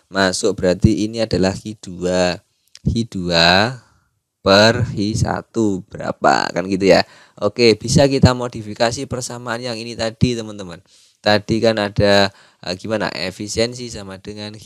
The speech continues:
satu min Q dua per Q satu. Kalau ini kita pisah, jadi Q satu per Q satu min Q dua per Q satu, boleh kan? Nah, Q satu per Q satu sama dengan satu min Q dua per Q satu kan gini.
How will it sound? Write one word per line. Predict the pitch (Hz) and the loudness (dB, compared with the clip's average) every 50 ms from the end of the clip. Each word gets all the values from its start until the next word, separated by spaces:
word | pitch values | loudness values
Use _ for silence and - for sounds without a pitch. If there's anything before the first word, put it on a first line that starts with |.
| - 82 | -12 -6
satu | - 107 104 104 107 - - 113 110 110 104 | -4 -2 -2 -2 -6 -8 -14 -14 -14 -14 -14
min | 101 101 101 101 101 | -14 -14 -14 -14 -16
Q | 107 - 92 - - - | -20 -18 -18 -18 -16 -12
dua | - 98 98 98 95 | -10 -8 -8 -8 -8
per | - 90 92 | -10 -14 -14
Q | - 101 107 | -14 -12 -10
satu. | 101 98 95 - 92 92 - - - - _ | -10 -10 -8 -10 -14 -14 -14 -20 -20 -20 _
Kalau | _ - 95 104 107 | _ 2 2 4 4
ini | 101 107 107 | 4 2 -2
kita | 101 107 101 104 101 | -6 -6 -4 -4 -4
pisah, | 107 117 113 117 113 107 101 104 - _ _ | -4 -4 -8 -6 -6 -6 -8 -8 -14 _ _
jadi | - 90 90 - - 101 92 - _ _ _ - | -8 -4 4 4 4 4 4 -4 _ _ _ -12
Q | - - 107 | 0 2 2
satu | 107 104 98 95 110 101 | 4 4 0 -2 -4 -10
per | - 104 107 | -10 -14 -12
Q | - 107 107 - | -10 -4 -4 -2
satu | 117 101 98 - - 120 120 110 | -2 -2 -6 -10 -10 -12 -12 -12
min | 101 104 107 104 | -14 -14 -16 -16
Q | 107 - 110 101 - | -12 -14 -14 -14 -14
dua | - 107 101 | -16 -18 -16
per | 98 101 101 104 | -14 -16 -16 -14
Q | 110 107 98 | -14 -10 -4
satu, | 107 95 92 107 120 | -4 -4 -4 -4 -12
boleh | - _ 107 98 | -8 _ -4 2
kan? | 92 104 123 139 - | 2 2 2 0 -4
Nah, | 175 - - - _ _ _ _ _ - _ | -14 -18 -18 -18 _ _ _ _ _ -18 _
Q | - - 127 117 | 6 6 6 8
satu | - 123 120 127 143 120 | 6 6 4 2 -2 -4
per | 123 123 | -4 -6
Q | 127 123 - | -6 -6 -4
satu | 120 113 104 120 113 | -4 -4 -4 -6 -12
sama | 117 104 101 98 | -12 -14 -14 -14
dengan | 95 - 92 92 92 | -14 -14 -14 -14 -14
satu | 92 92 92 90 - 107 123 123 | -14 -16 -16 -14 -14 -16 -14 -10
min | 117 117 117 120 123 | -8 -8 -8 -8 -12
Q | 117 110 92 | -14 -14 -14
dua | 92 - 98 101 98 92 92 90 - _ _ _ _ _ _ _ _ _ _ _ | -14 -12 -10 -10 -8 -8 -10 -12 -14 _ _ _ _ _ _ _ _ _ _ _
per | - 92 92 - 90 - - | 0 2 2 2 -2 -2 -10
Q | - - 85 87 90 - | -10 -8 -8 -8 -4 0
satu | - - 85 82 82 - - 92 85 85 | 0 0 0 -2 -10 -14 -14 -12 -10 -10
kan | 85 87 90 | -12 -12 -12
gini. | 90 82 | -14 -14